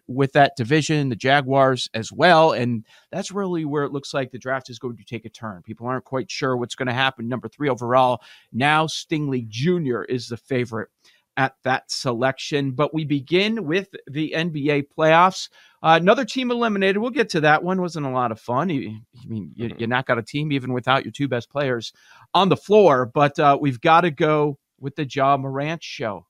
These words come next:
Speaker 1: Aaron, not having the best of series, not what we expect from the, quote, "eh, most improved player," even though, whatever. Uh, the Grizzlies win last night, one eleven to one oh nine. They win. They do not cover the point spread. Not something we've seen a whole lot in this N B A playoffs.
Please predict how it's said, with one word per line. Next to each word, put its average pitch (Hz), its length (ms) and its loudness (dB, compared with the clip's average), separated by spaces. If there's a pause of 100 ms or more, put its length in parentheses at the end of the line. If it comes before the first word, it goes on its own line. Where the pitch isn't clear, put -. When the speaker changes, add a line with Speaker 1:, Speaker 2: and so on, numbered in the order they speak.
(320)
Speaker 1:
Aaron, 147 400 0
not 151 200 2
having 160 540 0
the 147 100 -6
best 139 440 -6
of 123 160 -10
series, 135 500 -6
not 135 160 -2
what 147 160 -10
we 143 160 -4
expect - 540 -2 (280)
from 143 220 -2
the, 131 160 -2
quote, 147 400 -2
"eh, 139 220 -4
most 135 280 -4
improved 120 360 -8
player," 127 480 -2
even 110 260 -8
though, 98 220 -10 (260)
whatever. 101 460 -12 (360)
Uh, 143 360 4
the 156 60 0
Grizzlies 233 540 6
win 220 220 4
last 196 260 2
night, 180 220 2
one 170 300 2
eleven 165 580 2 (360)
to 190 140 -6
one 170 240 -2
oh 196 120 -2
nine. 135 480 -2
They 143 160 0
win. 208 480 -4 (260)
They 165 160 0
do 147 160 -4
not 160 460 4
cover 143 260 0
the 113 100 -6
point 123 280 -8
spread. 147 240 -2
Not 170 280 0
something 190 460 -2
we've 165 180 -8
seen 180 300 -6
a 127 40 -4
whole 135 200 -2
lot 160 240 0
in 139 140 -8
this 143 180 -10
N 143 140 -6
B 120 140 -6
A 120 40 -8
playoffs. 160 400 -2